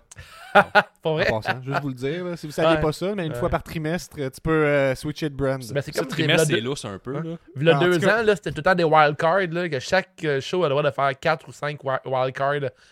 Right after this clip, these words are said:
Speaker 1: par semaine qui vont aller dans l'autre côté. Puis à un moment donné, ça avait, c'était rendu, ça avait plus de sens, là. C'était, ils perdaient le contrôle, là.
Speaker 3: Ben, c'est rendu en trimestre, à cette heure. Ça, ils sont placés
Speaker 1: Ouais.
Speaker 3: un peu, là.
Speaker 1: Ouais, c'est rendu drette, hein. Je pense qu'ils l'ont écrit sur leur site de règlement, là.
Speaker 3: Ouais, c'est, c'est comme,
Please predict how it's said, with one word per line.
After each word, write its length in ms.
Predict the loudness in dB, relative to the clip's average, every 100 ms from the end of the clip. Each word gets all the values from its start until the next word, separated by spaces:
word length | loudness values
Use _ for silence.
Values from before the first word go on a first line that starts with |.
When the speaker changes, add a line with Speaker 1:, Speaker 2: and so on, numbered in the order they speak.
| _
Speaker 1:
par 180 | -4 -2
semaine 540 | -4 -4 -6 -6 -10
qui 80 | -10
vont 80 | -8
aller 120 | -4
dans 100 | -4
l'autre 220 | -4 -6
côté. 420 | -8 -10 -8 -10 -10
Puis 80 | _ _ _
à 40 | -4
un 40 |
moment 80 | -4
donné, 80 | -4
ça 120 | -4
avait, 280 | -4 -4 -6
c'était 260 | -8 -10 -10
rendu, 160 | -12
ça 140 | -8 -6
avait 100 | -6
plus 120 | -10
de 40 |
sens, 300 | -12 -12 -14
là. 80 | -20 -20
C'était, 420 | -16 -16 -14 -14
ils 60 |
perdaient 240 | -10 -10 -8
le 60 |
contrôle, 440 | -10 -14 -12 -12 -10
là. 80 | -8
Speaker 3:
Ben, 100 | -8
c'est 120 | -4
rendu 160 | -4 -4
en 80 |
trimestre, 400 | -4 -8 -10 -12
à 40 | -18
cette 100 | -20
heure. 140 | -20 _ _ _
Ça, 80 | -16
ils 120 | -14
sont 200 | -12 -12
placés 300 | -8 -8 -6
Speaker 1:
Ouais. 80 | -6
Speaker 3:
un 40 |
peu, 180 | -6 -10
là. 120 | -8
Speaker 1:
Ouais, 240 | -4 -4 -4
c'est 160 | -8
rendu 280 | -6 -6 -6
drette, 300 | -6 -6 -6
hein. 100 | -10
Je 60 | -8
pense 140 | -8
qu'ils 120 | -6
l'ont 80 | -4
écrit 200 | -4 -6
sur 120 | -8 -4
leur 160 | -6
site 140 | -6 -6
de 80 | -6
règlement, 520 | -6 -8 -8 -8 -12
là. 140 | -12
Speaker 3:
Ouais, 80 | -14
c'est, 120 | -16
c'est 120 | -16
comme, 180 | -10 -10